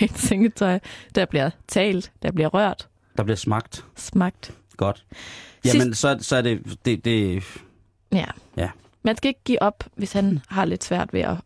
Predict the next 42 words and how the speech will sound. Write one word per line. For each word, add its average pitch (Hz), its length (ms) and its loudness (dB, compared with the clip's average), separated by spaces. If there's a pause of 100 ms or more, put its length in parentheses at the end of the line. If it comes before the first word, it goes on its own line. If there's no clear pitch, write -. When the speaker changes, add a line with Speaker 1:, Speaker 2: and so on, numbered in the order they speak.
Speaker 1:
at, 175 200 -6
at 196 120 -4
følge 185 220 0
med. 175 140 2 (280)
Speaker 2:
Nej. 90 180 0 (200)
Speaker 1:
Hvis 190 140 -2
det 190 120 -2
er 185 40 -2
på 170 340 2 (360)
fjerde 175 300 2 (100)
dag. - 200 -4 (800)
Speaker 2:
Men, 95 240 2
nej, 87 160 0
Speaker 1:
Ikke? 104 100 6
Speaker 2:
hvis 104 100 4
det - 60 -4
er 101 40 0
på 98 60 4
fjerde 110 280 2
dagen, 95 120 0
man 92 120 2
elsker, 90 320 2 (160)
Speaker 1:
<clears throat> 92 100 -6
Speaker 2:
som 110 160 0
jo 104 140 2
er 92 220 0 (180)
der, 104 120 2
hvor 98 140 0
man 92 360 0
begynder 139 360 0
at 117 80 0
bygge 101 200 -2
op 90 80 -4
til 95 100 -4
klimaks 90 640 -4 (120)
i 104 80 4
min, 107 340 2 (920)
i 104 40 4
min 104 200 2
bog, - 280 -2
ikke? 113 120 4
Speaker 1:
Mm. 240 180 4